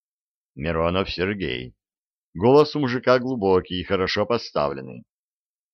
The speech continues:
Радиоведущий, бывший, правда. «Так это вы помогли нашему дороге и тогда, ну, в лесу?» «Мы. Но разговор потом. Веня отведет вас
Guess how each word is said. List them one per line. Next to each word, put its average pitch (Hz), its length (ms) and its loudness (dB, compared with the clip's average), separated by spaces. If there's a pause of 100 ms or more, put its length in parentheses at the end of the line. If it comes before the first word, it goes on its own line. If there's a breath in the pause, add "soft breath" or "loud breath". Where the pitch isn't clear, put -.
(320)
Радиоведущий, 90 1200 0
бывший, 85 580 -4
правда. 58 520 -6 (640)
«Так 101 180 0
это 127 260 6
вы 113 220 4
помогли 135 500 0
нашему 98 480 0
дороге 85 460 0
и 76 360 -8
тогда, 92 600 -2
ну, 90 400 -6 (100)
в - 40 -18
лесу?» 104 420 -2 (880)
«Мы. 98 380 2 (640)
Но 110 100 4
разговор 131 500 6
потом. 117 480 2 (800)
Веня 113 460 4
отведет 104 500 0
вас 110 260 4